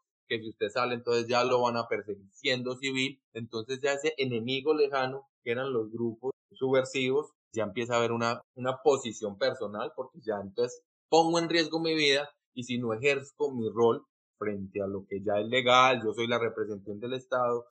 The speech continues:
yo soy la representación de la Constitución y la ley, y debo defender la soberanía, y ellos son los malos.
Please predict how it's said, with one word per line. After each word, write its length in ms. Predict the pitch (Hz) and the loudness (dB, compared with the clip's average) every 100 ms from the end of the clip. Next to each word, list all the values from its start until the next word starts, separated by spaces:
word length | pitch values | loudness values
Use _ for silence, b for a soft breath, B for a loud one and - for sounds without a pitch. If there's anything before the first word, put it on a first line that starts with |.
| _ | _
yo 140 | 117 | -6
soy 140 | 113 120 | -4 -2
la 140 | 127 | 0
representación 540 | 120 113 104 101 101 104 | 0 -2 -6 -8 -8 0
de 140 | 120 | 0
la 120 | 113 | 0
Constitución 360 | 104 101 107 117 | -2 -8 -8 -4
y 40 | |
la 120 | 123 | -2
ley, 180 | 110 113 120 | 0 0 0
y 80 | 127 | 2
debo 180 | 127 | 2
defender 420 | 131 120 107 104 107 | 2 0 -4 -6 -4
la 120 | 127 | -2
soberanía, 540 | 135 135 139 139 139 139 - | 0 0 0 -2 -2 -4 4
y 140 | 156 | 8
ellos 240 | 156 156 | 8 8
son 160 | 151 143 | 4 4
los 140 | 143 | 2
malos. 420 | 139 135 131 135 | 4 4 4 0